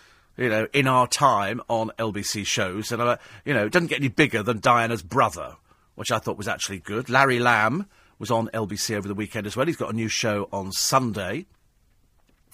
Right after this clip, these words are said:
And, uh, he was very good, ten till one. He had a couple of little hiccups, but there again, for God's sake, he's an actor.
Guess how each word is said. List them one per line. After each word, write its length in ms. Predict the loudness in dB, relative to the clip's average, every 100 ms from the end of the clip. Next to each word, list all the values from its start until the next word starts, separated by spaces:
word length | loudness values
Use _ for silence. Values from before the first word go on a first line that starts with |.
| -4
And, 300 | -2 0 -2
uh, 100 | -4 -6 -18 -4
he 100 | -2
was 120 | 0
very 200 | 2 0
good, 280 | 0 -2 -2
ten 260 | -2 0
till 180 | 0 -2
one. 160 | -2 -2 -6 0
He 40 |
had 80 | 0
a 40 |
couple 280 | 4 2 4
of 80 | 2
little 160 | 0 -2
hiccups, 400 | -2 2 0 0
but 140 | 2
there 160 | 2 2
again, 320 | 2 0 0
for 80 | -2
God's 260 | -2 -2
sake, 240 | 0 0 2
he's 140 | -2
an 80 | -2
actor. 420 | -2 -6 -8